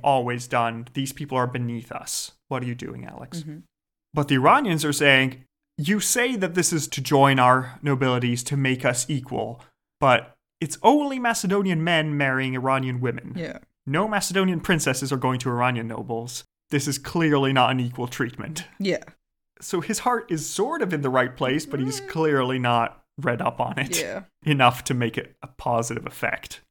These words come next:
Speaker 2: Oh boy.
Speaker 1: Yeah. Also, Alexander starts to build a lot of cities on the border with the nomadic peoples. Again, Alexandria's
Speaker 2: Mm-hmm.
Speaker 1: to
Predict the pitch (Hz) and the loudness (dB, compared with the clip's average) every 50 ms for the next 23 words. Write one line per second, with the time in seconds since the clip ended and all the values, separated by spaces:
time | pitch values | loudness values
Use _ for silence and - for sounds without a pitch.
0 | _ _ _ - 190 180 - - - - - - 175 170 _ _ _ _ _ _ | _ _ _ -16 -16 -14 -14 -16 -16 -16 -14 -16 -16 -18 _ _ _ _ _ _
1 | _ _ _ 135 - - - - _ _ _ _ _ _ _ _ _ _ _ _ | _ _ _ -12 -10 -10 -12 -14 _ _ _ _ _ _ _ _ _ _ _ _
2 | _ _ _ _ _ _ _ _ - 185 180 180 185 165 156 147 143 147 151 143 | _ _ _ _ _ _ _ _ 2 2 2 4 4 6 6 6 4 4 0 -2
3 | 139 139 - - - 156 151 147 143 - - - - - - 143 135 131 131 123 | -2 -2 -4 0 2 2 2 2 2 -2 -6 -8 -8 -6 -4 -2 0 0 -2 -4
4 | - - - - - _ _ 135 127 151 147 139 131 131 135 131 127 131 127 123 | -6 -12 -18 -20 -20 _ _ -4 0 4 4 4 4 2 0 -2 -2 0 0 2
5 | 127 131 123 123 123 123 - - - _ - - - - 190 196 208 202 190 180 | 2 2 0 -2 -4 -6 -10 -16 -20 _ -10 -4 -2 0 0 0 -2 -4 -4 -2
6 | 156 147 143 131 123 127 135 131 135 127 131 117 123 123 - - - 151 190 240 | -2 -2 -2 -2 -2 -2 0 0 0 0 -2 -4 -6 -8 -8 -8 -4 -2 0 0
7 | 247 233 233 - - 240 220 196 - 202 185 185 175 - - - _ _ _ - | 0 0 -4 -6 -6 -6 -6 -4 -4 -4 -4 -4 -6 -8 -10 -14 _ _ _ -16
8 | 127 - 92 - - _ - 135 131 127 123 - 127 120 117 120 120 123 113 113 | -14 -14 -14 -16 -12 _ 0 0 0 0 0 -2 -2 -2 -2 -2 -4 -4 -2 -2
9 | 113 120 127 202 202 175 180 165 - - 110 - | -2 -2 -2 -2 -2 -2 -4 -4 -6 -8 -10 -12